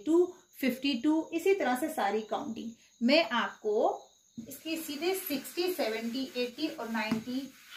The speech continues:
हंड्रेड बता देती हूँ। देखिए, फिफ्टी था आपका L, तो सिक्सटी लिखते हैं। कैसे होगा सिक्सटी?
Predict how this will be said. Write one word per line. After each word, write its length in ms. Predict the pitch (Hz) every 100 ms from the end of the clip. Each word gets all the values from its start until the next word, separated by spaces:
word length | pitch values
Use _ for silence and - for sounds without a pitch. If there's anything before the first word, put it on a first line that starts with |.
| -
हंड्रेड 480 | 254 233 247 208 202
बता 240 | 208 202
देती 340 | 202 214 247 247
हूँ। 180 | 349 523 - - _ _ 226
देखिए, 220 | 233 233
फिफ्टी 400 | 277 269 320 320
था 80 | 302
आपका 540 | 262 262 - 311 - 330
L, 260 | 339 294 403 - _ _
तो 80 | 254
सिक्सटी 500 | - 339 339 - 381 330
लिखते 260 | 320 302
हैं। 440 | 277 285 302 392 - - - _ _ _ _ _ _ _ - _ _ _ _ -
कैसे 240 | 247 240 285
होगा 220 | 269 285
सिक्सटी? 440 | 320 320 - 339